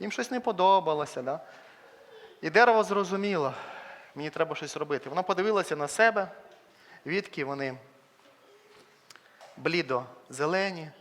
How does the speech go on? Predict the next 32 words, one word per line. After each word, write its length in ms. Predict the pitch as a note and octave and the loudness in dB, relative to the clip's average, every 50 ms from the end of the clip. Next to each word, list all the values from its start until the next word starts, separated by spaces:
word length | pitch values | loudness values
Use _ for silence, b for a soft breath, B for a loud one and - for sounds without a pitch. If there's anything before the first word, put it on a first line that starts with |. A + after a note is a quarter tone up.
| - _ _ _ _ _ b b b b b b b b b b _ _ _ _ - | -20 _ _ _ _ _ b b b b b b b b b b _ _ _ _ -14
сонця 400 | - - - F#3 F3+ E3 - C#3+ | -8 -4 -2 -2 -2 -4 -6 -8
дуже 260 | C3 C3+ B2+ C#3 C#3 | -8 -6 -6 -6 -4
мало, 400 | D3 D#3+ E3+ F3 F3 E3 D3+ C3+ | -2 -2 -2 -4 -4 -6 -6 -6
і 60 | B2+ | -6
воно 220 | B2+ C3+ C#3+ C#3+ | -6 -6 -8 -8
зрозуміло: 460 | C3+ D3 C#3+ C#3+ D3+ D#3+ D#3 D3 B2+ B2+ | -8 -10 -12 -12 -12 -8 -6 -4 -4 -4
«Мені 100 | C#3 C#3+ | -6 -6
треба 280 | - - F#3+ F#3 F#3+ | -8 -8 -6 -6 -8
щось 160 | - - F3+ | -10 -10 -14
з 60 | - - | -14 -14
цим 140 | - F#3+ | -12 -12
робити». 420 | F#3+ F#3 F3+ G3+ F#3 - - B2+ A#2 B B B B B B - | -10 -8 -8 -6 -8 -8 -8 -12 -14 B B B B B B -8
І 60 | C#3 | -6
воно 200 | C#3 D#3+ G3 G#3+ | -2 0 0 0
почало 560 | G#3 - E3+ - - E3+ E3 F3 F#3+ G3 G#3 G3+ - - B B B B B B B B B B - | 0 0 -2 -2 -2 -2 -2 0 0 -2 -2 -4 -8 -14 B B B B B B B B B B -10
готуватись 640 | D3+ C#3+ - G3 G#3 G#3 G3 F#3 F#3+ F3 D#3 C#3 | -10 0 4 4 6 6 4 2 0 -2 -4 -2
до 100 | C#3+ D#3+ | 0 2
ранку. 460 | E3 F#3 F#3 E3+ D#3 C#3+ - A#2 G#2+ - - - - - B B B B B B | 4 4 4 2 2 -2 -8 -12 -16 -18 -20 -20 -20 -20 B B B B B B
Воно 160 | - D#3 E3+ | -8 -6 -4
почало 420 | - F#3 F3+ - F#3 F#3 G3+ G#3+ G#3 | -4 -4 -2 -2 -2 0 0 -2 0
тягнути 400 | G#3+ G3 F#3 G3 G#3+ G#3 G#3+ G3 | 0 -2 -2 -2 -4 -4 -4 -6
свої 260 | - G3+ G#3 G3+ F#3+ | -4 -2 -4 -2 -2
вітки 280 | F#3+ F#3+ - - G#3+ | -4 -6 -6 -6 -6
до 120 | F#3 F#3 F#3+ | -4 -2 0
ранку, 420 | G3 G#3+ A#3 A#3 A#3 A3 G#3+ G3+ | 2 4 4 2 2 0 -4 -6
до 120 | F#3 F#3+ F#3 | -6 -6 -6
сонця, 480 | - - G#3+ A#3 A#3 G#3+ - - F#3 B B B B - | -4 -2 0 0 -2 -2 -4 -6 -6 B B B B -8
до 120 | - E3 | -6 -4
неба, 360 | F3 G3 G#3+ A3+ A3+ G3 F3+ E3 | 0 2 2 2 2 2 2 0
і 40 | |
почало 420 | D#3 - E3+ - - F#3 G3+ A3 G3+ | 0 -2 -4 -4 -2 0 0 0 0
за-, 180 | - G3+ - | 0 -4 -8